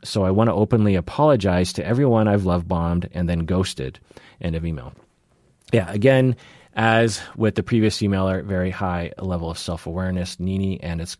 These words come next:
I'm glad that you wrote this in. It takes a lot of courage to admit this. And you want to openly apologize to everyone that you've love bombed and then ghosted. So what we're talking about here is the other side of that coin. You're talking about the avoidant, narcissistic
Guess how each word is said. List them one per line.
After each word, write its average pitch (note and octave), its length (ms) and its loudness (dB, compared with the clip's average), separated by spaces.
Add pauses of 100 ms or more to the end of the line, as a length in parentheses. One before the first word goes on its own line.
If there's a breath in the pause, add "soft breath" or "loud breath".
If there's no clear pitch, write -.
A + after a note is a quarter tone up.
(120)
I'm E2+ 120 -8
glad G2+ 280 0
that F2+ 60 -2
you F2 120 -2
wrote F2 160 2
this F2 180 -8
in. F2+ 80 0
It E2+ 40 -2
takes F#2 180 -4
a F#2+ 40 -4
lot F2 120 -4
of E2 60 -12
courage F#2 500 0
to F2+ 160 -2
admit F2+ 300 -4
this. F3+ 240 -4 (760 loud breath)
And C3 340 4 (220 loud breath)
you A2 380 2
want G2+ 320 2
to G#2 80 2
openly G2+ 420 2
apologize F#2 680 0
to E2+ 100 -6
everyone F2+ 400 -2
that F2 120 -4
you've G2+ 180 -2
love C3+ 240 0
bombed F#2+ 400 0
and G2 120 -2
then G2+ 140 2
ghosted. A2 500 -2 (680 loud breath)
So A#2+ 160 2
what A2+ 140 4
we're B2 80 4
talking D3 280 2
about C#3 180 4
here G#2+ 400 2 (280 loud breath)
is G2 440 2
the F#2 140 2
other - 120 2
side E3+ 440 0 (120)
of E2+ 180 -4
that G3 180 -2
coin. F#2 500 0 (100)
You're F#2 100 -2
talking F#2 400 -2
about F2 360 -4
the E2+ 220 -2
avoidant, F2+ 600 -4
narcissistic G2 760 -4